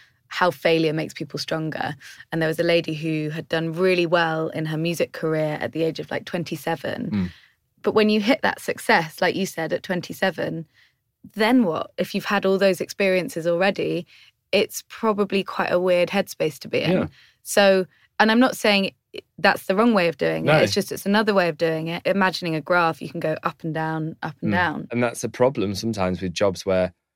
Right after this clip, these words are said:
Speaker 2: you've got obvious career progression, but you're like, Oh, God. Well, the next step should really be to do that. But do you actually wanna do that? Are you only doing it because it's the next step?
Speaker 1: Mm.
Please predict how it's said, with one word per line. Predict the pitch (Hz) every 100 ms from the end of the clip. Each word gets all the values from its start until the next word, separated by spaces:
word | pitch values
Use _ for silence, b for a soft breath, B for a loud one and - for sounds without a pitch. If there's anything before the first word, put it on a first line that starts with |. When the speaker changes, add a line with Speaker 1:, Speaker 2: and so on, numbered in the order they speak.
| _ _
Speaker 2:
you've | 95
got | 117 -
obvious | 110 104 92
career | - 110
progression, | 110 90 95 - - 92 _ _ _ _ _ _
but | 113
you're | 104
like, | 101 98 - _ _ -
Oh, | 123
God. | 95 113 110 85
Well, | - 95
the | 90
next | 107 120 -
step | - 98 -
should | - - 131 135
really | 110 98
be | 95 98
to | 92
do | 85 95
that. | 107 110 -
But | 92 - -
do | 123
you | 147
actually | - 120
wanna | 120 127
do | 90
that? | 85
Are | 92
you |
only | 98 98
doing | 95 92
it | 90
because | 92 101 92 - _ _ _ _ -
it's | 107 -
the | 98
next | 92 95 -
step? | - 101 - _
Speaker 1:
Mm. | 202 196 190